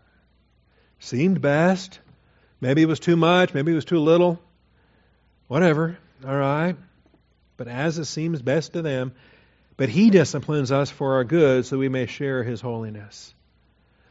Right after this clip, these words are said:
So even if the earthly father blew it, too much, too little, wrong target, whatever, as unto the Lord, God's still in charge. The Lord knows what he's doing.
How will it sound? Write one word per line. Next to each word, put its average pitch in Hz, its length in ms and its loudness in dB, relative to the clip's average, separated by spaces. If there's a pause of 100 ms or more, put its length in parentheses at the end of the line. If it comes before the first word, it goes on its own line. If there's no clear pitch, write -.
(220)
So 135 680 2
even 208 200 6
if 214 100 2
the 160 140 4
earthly 185 380 6
father 151 440 2
blew 143 340 4
it, 117 180 -4 (720)
too 160 160 -2
much, 151 320 0
too 160 160 0
little, 143 340 0
wrong 135 300 0
target, 139 500 -2
whatever, 131 420 -2 (1400)
as 127 160 -6
unto 147 200 -2
the 156 100 -2
Lord, 123 320 0
God's 147 320 -2
still 170 200 -4
in 175 100 -6
charge. 127 520 -8
The 131 80 -8
Lord 131 220 2
knows 156 180 -2
what 160 120 -6
he's 151 120 -4
doing. 135 380 -6